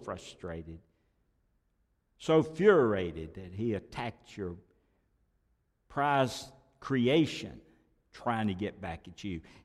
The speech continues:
And he's still attacking us today, Lord, trying to get back to you, because he knows how much you love us,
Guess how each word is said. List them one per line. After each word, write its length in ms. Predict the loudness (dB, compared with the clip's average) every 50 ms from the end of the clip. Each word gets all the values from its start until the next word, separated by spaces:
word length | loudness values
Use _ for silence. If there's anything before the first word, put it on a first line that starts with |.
| -4
And 100 | 0 0
he's 120 | 0 0 0
still 260 | 0 2 2 4 4
attacking 460 | 2 2 2 2 2 0 0 -2 -4
us 120 | -4 -4 -6
today, 420 | -6 -6 -2 -2 -2 0 -2 -2
Lord, 360 | -2 -2 0 0 0 -2 -4
trying 340 | -6 -8 -4 -4 -2 0 0
to 60 | 0
get 260 | 0 0 -2 -4 -4
back 240 | -6 -6 -8 -8 -8
to 80 | -8 -6
you, 260 | -4 -4 -4 -4 -6 -8 -14 -20 -20 _ _ _ _ _
because 460 | -10 -8 -2 0 2 2 2 2 -2 -6 -16 -18
he 340 | -10 -4 -2 0 0 0 0
knows 560 | 0 2 4 4 4 4 4 2 2 0 -2
how 240 | -4 -4 -4 -2 0
much 320 | 0 0 0 -2 -4 -6
you 140 | -8 -8 -8 -8
love 300 | -8 -8 -8 -10 -12 -16
us, 540 | -18 -18 -18 -20 -20 -20 -20 -20 -20 -20